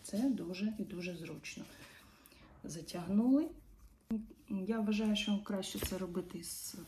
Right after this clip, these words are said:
площової тканини. Затягнули, і ви маєте форму. Ручки. Ручки — це все просто макраме. Це косичка, яку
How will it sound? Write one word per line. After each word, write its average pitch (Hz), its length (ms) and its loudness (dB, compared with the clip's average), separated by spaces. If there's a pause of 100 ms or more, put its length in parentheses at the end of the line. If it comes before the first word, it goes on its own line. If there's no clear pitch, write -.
площової 175 580 0
тканини. 151 320 -8 (720)
Затягнули, 190 920 2
і 302 180 0
ви 190 220 2
маєте 190 480 0 (600)
форму. - 260 -6 (480)
Ручки. - 540 2 (720)
Ручки — 302 800 6 (680)
це 311 460 2 (260)
все 214 420 -2 (320)
просто 214 480 0 (680)
макраме. 277 500 4 (720)
Це 220 500 2 (400)
косичка, - 580 2 (760)
яку - 640 0